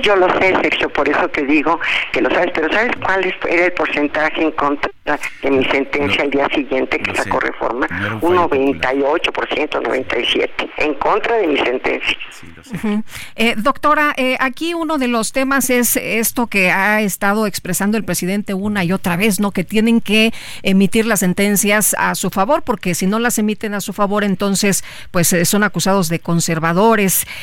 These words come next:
Speaker 3: Pero decía el ministro Aguilar que un juez que no es independiente es un mandadero, y usted ha hablado también hace unos momentos de la importancia de la independencia.
Speaker 1: Mira, sí estoy, eh, consciente de que el juez cuando llega a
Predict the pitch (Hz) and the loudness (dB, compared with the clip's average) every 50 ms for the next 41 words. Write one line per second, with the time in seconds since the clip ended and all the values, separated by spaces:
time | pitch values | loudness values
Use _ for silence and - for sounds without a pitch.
0 | - - - - 180 190 185 196 196 190 185 175 202 190 - 240 240 240 226 214 | -14 -6 0 2 4 4 6 6 4 4 4 2 2 2 2 2 2 4 4 2
1 | 202 190 180 185 190 208 214 190 - 214 214 208 202 220 202 196 190 196 214 208 | 2 0 0 0 0 0 0 -2 0 0 0 0 0 0 0 0 0 0 0 -2
2 | - 214 202 185 - 214 208 202 - - - 185 170 185 180 - 208 202 196 202 | -4 -4 -4 -4 -2 -2 -4 -4 -4 -4 -6 -4 -2 -2 -2 -2 -2 -2 -2 -2
3 | 190 - 214 214 202 208 196 190 190 180 - 214 240 254 - - - - - - | -2 0 0 0 2 2 2 2 2 2 2 2 2 0 -2 -6 -12 -12 -4 0
4 | 196 202 - - 208 196 190 190 196 202 220 240 302 349 - - 190 - - 226 | 0 2 4 4 4 4 4 4 4 2 2 2 0 0 -2 -2 -2 -2 0 0
5 | 226 240 214 220 214 214 220 226 - 208 190 185 202 202 208 202 - 208 196 202 | 0 2 2 2 0 0 0 0 0 -2 0 0 0 0 0 0 0 0 0 0
6 | 190 196 185 185 185 185 190 190 196 180 156 165 170 165 160 160 160 165 165 - | 0 0 0 0 2 0 0 0 -2 -2 -2 0 0 2 2 2 2 2 0 0
7 | 185 175 - 202 196 190 - 196 175 170 170 175 175 170 180 180 - 196 190 202 | 0 0 2 2 2 2 2 2 0 2 0 0 0 0 -2 0 0 2 2 4
8 | 233 240 226 202 - - - - - - - - - - - _ - - - - | 4 4 4 4 2 0 -4 -10 -14 -14 -14 -14 -16 -18 -20 _ -20 -20 -20 -20
9 | - - - - - - - - - - - - 196 202 196 175 185 175 - - | -20 -20 -20 -20 -8 -4 0 0 0 0 0 2 4 4 6 4 4 2 0 -2
10 | - - - - 240 233 247 294 - - - 196 165 - - - 180 175 180 180 | -4 -2 0 0 0 2 2 2 2 2 2 2 0 0 -2 0 2 4 4 4
11 | 180 180 - 170 - 160 - 151 156 156 - 147 147 143 - 170 160 160 156 160 | 4 2 0 -2 -2 -2 -2 -2 -2 -2 -2 -2 -2 -2 0 0 0 0 0 0
12 | 180 160 151 147 147 - 151 147 143 139 135 117 - 156 147 151 - - 156 147 | 0 0 0 0 -2 -2 0 0 0 0 0 -2 -2 -4 -4 -4 -4 -4 -4 -2
13 | 139 143 143 127 143 147 151 - - | -2 -2 -2 0 0 0 0 0 0